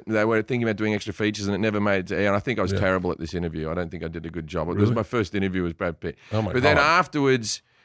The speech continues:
Speaker 1: he, uh, invited me to, um, uh, the Once Upon a Time in Hollywood premiere.
Speaker 2: Yeah.
Speaker 1: And I was, I came in with my wife and I was seated and, like, Leonardo DiCaprio was sitting behind me and
Speaker 2: Holy
Speaker 1: Tarantino was
Speaker 2: shit.
Speaker 1: sitting here and Bradley Cooper was sitting there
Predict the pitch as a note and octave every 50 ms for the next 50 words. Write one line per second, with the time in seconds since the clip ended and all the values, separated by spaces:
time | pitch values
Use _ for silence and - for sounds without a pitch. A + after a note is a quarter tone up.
0 | _ _ - C3 C3 C3 C3 C3 B2+ B2 B2 A#2+ A#2+ A2+ A2+ A2+ A2 A2 G#2+ A2
1 | A2 G2+ A#2 A2+ A#2 A#2 A#2 A2 A2+ A2 G#2+ G#2+ G2 - - A#2 G#2+ G#2+ G2+ G2+
2 | G2+ G2+ G2 F#2+ F#2 - - F#2+ F#2+ F#2+ F#2 F#2 F2+ F2+ F2+ F2+ F2 E2+ D#2+ -
3 | - - F2 F2+ E2+ E2+ E2 D#2+ C#2 A#1 G#1 - - F2+ G2 G2 G#2+ A#2 G#2 G#2+
4 | - G#2+ G#2 F#2+ - A2 G2 G2 F#2+ F#2 F#2 F#2 G2 G2+ G2+ G2+ G#2 G#2 F2+ -
5 | A#2+ A2 G#2+ G#2+ A2 A2+ A#2 C3 D3 C3+ _ _ - - G2+ G2 F2+ F2 G2+ A#2
6 | B2 B2 C3 A#2+ - - B2 B2 - D3+ D3+ D3+ D3 D3 C#3+ C3+ B2+ B2 A#2 A2+
7 | G#2+ A2 A2+ A2 G#2 G#2 A#2 - - - G#2+ A2+ A2+ A2+ G#2+ - - D3+ D#3+ D#3
8 | D3+ C3+ - A#2 A#2 A#2+ A2+ - - A#2 C3 D3 D#3+ E3 D3+ C3+ - C#3+ C3+ C3+
9 | C3 A#2 G#2+ - B2+ B2 A#2 G#2+ G2+ F2+ F#2 G#2 G#2 A2 A2 A2 A2+ A2 G2+ F#2+
10 | F#2+ - F#2+ G2 - A#2+ B2 C3+ C#3 C3 G#2 B2 B2+ C3 C#3 C3+ B2+ A#2 A2 -
11 | D#3 B2 A#2 A2 G#2 G2+ G2 G#2+ A2 G#2+ G#2 G2 F#2+ _ - - - _ _ -
12 | G#2 G#2+ G#2 G2+ F#2 - A#2+ B2+ D3 E3 D#3+ - - - C#3 D3 C#3+ C3 C3+ A#2+
13 | G#2+ G2 - - A#2 A2 G#2+ G2+ G#2 G#2+ G#2+ G#2 G2+ G2 F#2+